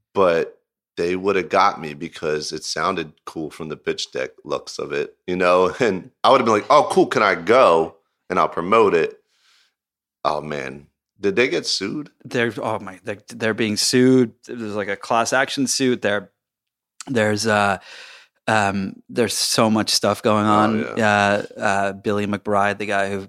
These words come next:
Speaker 2: who started it, um, I don't think it, things look very pretty for him.
Speaker 1: <laughs> I mean, I love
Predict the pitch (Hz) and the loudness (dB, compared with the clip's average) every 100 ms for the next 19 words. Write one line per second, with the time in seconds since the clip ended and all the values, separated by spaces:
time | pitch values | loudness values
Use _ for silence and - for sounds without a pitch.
0 | - 107 92 - - 101 101 101 - 123 | -6 -4 -4 -4 0 2 2 -2 -4 -4
1 | 110 101 98 - _ - 95 101 98 95 | -2 -2 -4 -10 _ -12 -6 -6 -6 -8
2 | 107 - 101 98 95 101 95 - 98 92 | -10 -8 -8 -6 -6 -6 -6 -6 -6 -4
3 | - 104 98 - - - - - 113 131 | -4 -4 -6 -10 -20 -20 -20 -6 2 4
4 | 117 110 120 117 110 | 4 6 6 4 -2